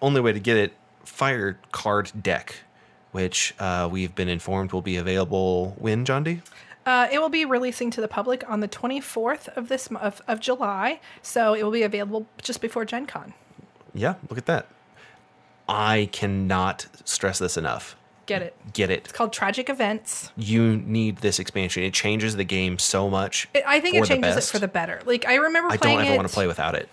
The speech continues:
Speaker 2: I remember playing the game a few times with you bef-, before you had that, and then the first time we played it with the Tragic Events, I, I was like, "This is so much better than just rolling some dice."
Speaker 1: Yeah,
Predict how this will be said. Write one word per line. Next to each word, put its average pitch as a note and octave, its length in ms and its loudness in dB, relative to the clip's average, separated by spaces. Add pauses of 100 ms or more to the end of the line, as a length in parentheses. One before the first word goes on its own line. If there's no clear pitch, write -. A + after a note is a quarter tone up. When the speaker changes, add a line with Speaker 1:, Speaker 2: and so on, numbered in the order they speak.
(140)
Speaker 2:
I B3 40 2
remember D4+ 240 6
playing C#4 320 2
the B3 60 -6
game A#3 260 2
a A#3 40 0
few A#3 160 -6
times A3 280 -2
with G#3 160 -4
you G#3 180 -4
bef-, G#3 360 -4
before A3 240 -2
you G#3+ 80 0
had G3 260 -2
that, F3 240 -2
and G#3+ 120 -4
then G#3 100 -2
the G#3+ 60 -4
first A#3 240 -2
time B3 100 -2
we A3+ 100 -2
played G#3 180 -2
it G3+ 40 -2
with G3 100 -8
the G3 60 -6
Tragic F#3+ 380 -4
Events, F#3 360 -4 (340)
I, - 220 -4 (260)
I G#3 140 4
was G#3+ 200 -4
like, G#3+ 280 0 (360)
"This B3 180 2
is A#3+ 80 0
so A#3+ 160 4
much A3 220 0
better A3+ 340 4
than G3 160 2
just - 240 -4
rolling F#3 240 -2
some F3 160 -8
dice." D#3 360 -4
Speaker 1:
Yeah, F2+ 200 -2